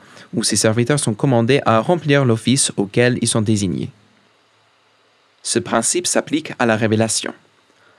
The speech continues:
Seul le président de l'Église reçoit des révélations pour guider l'ensemble de l'Église. Seul le président de pieux reçoit des révélations pour guider spécifiquement le pieux.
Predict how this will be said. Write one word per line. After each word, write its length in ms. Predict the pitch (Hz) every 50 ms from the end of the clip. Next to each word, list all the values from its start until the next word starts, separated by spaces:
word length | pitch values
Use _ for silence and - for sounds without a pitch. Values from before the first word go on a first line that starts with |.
| _ _ _ _ _ _ _ _ _
Seul 500 | - - - - 147 156 175 180 175 127
le 100 | 120 113
président 360 | - - 170 165 170 151 156
de 100 | 156 151
l'Église 520 | 151 165 151 117 104 101 104 117 123 127 - -
reçoit 400 | 113 120 117 113 - - 165 165
des 120 | 139 127
révélations 560 | 123 123 110 104 104 107 - - - 113 135
pour 240 | 135 - - 113 110
guider 320 | 110 107 110 110 104 113 107
l'ensemble 520 | 110 107 110 - - 107 101 104 107 104
de 100 | 101 107
l'Église. 560 | 104 104 104 110 113 107 82 - - - - - _ _ _ _ _ _ _ _ _ _ _ _ _ _ _ _ _ _ _ _ - - _
Seul 320 | - - - - 113 110 120
le 80 | 131
président 360 | 127 - - 117 104 104 110
de 120 | 104 101 101
pieux 320 | - - - 190 175 151
reçoit 340 | 151 143 131 117 - - 110
des 100 | 104 110
révélations 460 | 110 113 110 107 107 110 - - 123
pour 180 | 123 - 104 104
guider 280 | 101 110 107 104 110
spécifiquement 640 | 107 - - 180 185 - - 113 113 104 - 104 101 101
le 100 | 98 92
pieux. 300 | - - 135 113 71